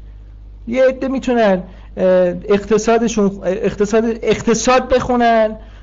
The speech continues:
و بر مبنای اقتصاد کشور رو بسازن، ولی این کارو نمی‌کنن. آقای ریزگرد،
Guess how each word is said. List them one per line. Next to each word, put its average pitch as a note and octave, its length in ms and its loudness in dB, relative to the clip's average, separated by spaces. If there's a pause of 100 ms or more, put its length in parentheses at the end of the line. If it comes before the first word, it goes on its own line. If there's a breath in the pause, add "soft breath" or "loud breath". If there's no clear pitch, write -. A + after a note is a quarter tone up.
(120)
و G3+ 100 2
بر G#3 220 4
مبنای G#3 600 2
اقتصاد G#3 580 0
کشور A3 420 -2
رو G#3 120 0
بسازن، A#3 500 0
ولی A3+ 140 2
این A3+ 100 -2
کارو A3+ 200 2
نمی‌کنن. F#3 580 -2 (520 soft breath)
آقای A3+ 180 2
ریزگرد، F3+ 420 0